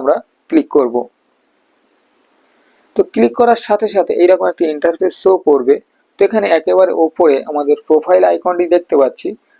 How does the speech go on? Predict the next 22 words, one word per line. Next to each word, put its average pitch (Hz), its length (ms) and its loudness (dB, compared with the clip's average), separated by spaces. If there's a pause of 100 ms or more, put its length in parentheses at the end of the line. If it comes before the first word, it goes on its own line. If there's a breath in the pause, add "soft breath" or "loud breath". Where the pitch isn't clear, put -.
(160)
তো - 100 -4
এই 156 140 -2
প্রোফাইলের 170 520 2
উপরে 143 200 0 (240)
ক্লিক 143 180 0 (100)
করব। 120 200 -2 (1000)
তো - 60 -6 (120)
ক্লিক 226 200 2 (100)
করার 214 240 0
সাথে 202 220 0
সাথে 202 140 0 (120)
সেম 214 160 0 (180)
একইভাবে 196 520 0
আমাদের 135 280 -2 (420)
আরও 175 180 2 (100)
একবার 147 260 -2 (100)
প্রোফাইলটি 165 520 0
এখানে 147 200 -2 (100)
দেখাচ্ছে, 151 420 -2 (420)
তো - 40 -4 (100)
আমরা 160 160 0 (140)
সেম 190 160 2